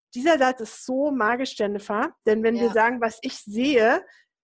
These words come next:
Speaker 1: derjenige, der uns zuhört, ob das jetzt ein Arzt ist oder <laughs> eine Hebamme,
Speaker 2: Ja.
Speaker 1: die
Speaker 2: Ja.
Speaker 1: sehen das dann auch, weil die Spiegelneuronen, die Synapsen, die springen an bei dem Wort, „was ich sehe“, und sofort sehen sie's.
Speaker 2: Ja.
Speaker 1: Das ist, äh, weiße Magie, also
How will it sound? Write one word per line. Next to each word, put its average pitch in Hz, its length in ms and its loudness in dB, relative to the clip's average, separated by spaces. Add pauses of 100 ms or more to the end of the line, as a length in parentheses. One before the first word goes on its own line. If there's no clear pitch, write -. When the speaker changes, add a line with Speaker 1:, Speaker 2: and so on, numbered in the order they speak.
(440)
Speaker 1:
derjenige, 247 360 2
der 220 140 0
uns 214 240 -10
zuhört, 254 400 -2
ob - 120 -8
das 214 120 -12
jetzt 202 220 -6
ein 208 60 -8
Arzt 233 300 -2
ist 269 140 -10
oder 214 160 -4
<laughs> 233 460 -4
eine 220 280 2
Hebamme, 226 520 -2
Speaker 2:
Ja. - 600 -18
Speaker 1:
die 208 80 -2
Speaker 2:
Ja. - 20 -2
Speaker 1:
sehen 247 240 2
das - 160 -8
dann 196 160 -6
auch, 220 300 -2
weil 202 140 4
die 208 100 -2
Spiegelneuronen, 254 960 2
die 214 80 -4
Synapsen, 214 540 -2
die 214 80 -6
springen 240 400 -2
an 269 260 -2
bei 208 100 2
dem 214 220 0
Wort, 233 260 2
„was 214 160 -4
ich 247 140 -12
sehe“, 233 500 2 (240)
und 226 160 -4
sofort 277 380 2
sehen 262 240 -2
sie's. - 320 -16 (460)
Speaker 2:
Ja. 202 280 -6 (720)
Speaker 1:
Das 226 120 -2
ist, 247 180 -2
äh, - 40 -6 (320)
weiße 254 300 0
Magie, 233 500 -2
also 214 340 -2